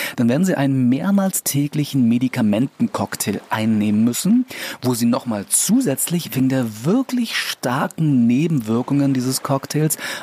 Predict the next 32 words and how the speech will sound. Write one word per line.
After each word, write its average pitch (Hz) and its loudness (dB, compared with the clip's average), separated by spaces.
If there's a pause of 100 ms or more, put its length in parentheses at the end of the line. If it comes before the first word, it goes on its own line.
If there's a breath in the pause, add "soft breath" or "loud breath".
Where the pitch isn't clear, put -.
nochmal 180 2
Tabletten 131 0
und - -2
Infusionen 127 2
bekommen. 85 -6 (800)
Ein 123 0 (260)
Teufelskreis. - -4 (360)
Naja, 127 2
und, 101 -2
äh, 87 -4
während 120 2
sie 117 -2
das 107 -2
mir 107 2
so 98 -2
erzählt - 0
hat, 180 -2 (300 loud breath)
habe 127 -2
ich - -6
gar 101 0
nicht 139 -2
gemerkt, 131 0
dass - -2
die 135 4
Nadel 113 2
auch 123 -2
schon 127 2
wieder 127 0
aus 113 -2
meinem 123 2
Oberarm 104 -4
war. - -4